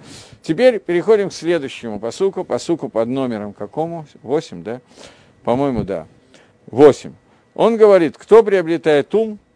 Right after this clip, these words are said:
тот любит душу свою, хранит разум, чтобы найти благ-, благо». Кто приобретает ум? Такая странное такое словосочетание. Тем более, что приведено оно недословно.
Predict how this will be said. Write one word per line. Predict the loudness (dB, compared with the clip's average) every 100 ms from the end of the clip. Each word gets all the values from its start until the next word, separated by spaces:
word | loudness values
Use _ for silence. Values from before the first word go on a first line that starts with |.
| _
тот | 0 0
любит | 2 0 -2
душу | -4 -8 -8
свою, | -16 -12 -12 -12
хранит | -12 -6 -4 -6 0
разум, | 4 4 2 -14
чтобы | -8 -6 -4
найти | -6 -8 -6 -6
благ-, | -4 -6 -8 _
благо». | -6 -4 -4 -8 -18 -20 -20 -20 _ -20 -10
Кто | 8 8
приобретает | 8 2 -2 -4 -4 -2 -2 -4
ум? | -10
Такая | -10 -10 -4 -4 -4 -10 _ _ _ -20 _ _ _ _ _ _ _ _
странное | -14 -2 0 0 -2 -8
такое | -8 -8
словосочетание. | -8 -8 -10 -10 -16 -16 -14 -14 -16 -20 _ _ _ _ _ _ _ _ _ _ _ _ _ _ _ _ _ _ _ _ _
Тем | -2 6
более, | 8 8 2
что | -4 -6
приведено | -4 -4 -4 -6 -4
оно | -4 -4
недословно. | -4 -4 -4 -6 -8 -10 -10 -12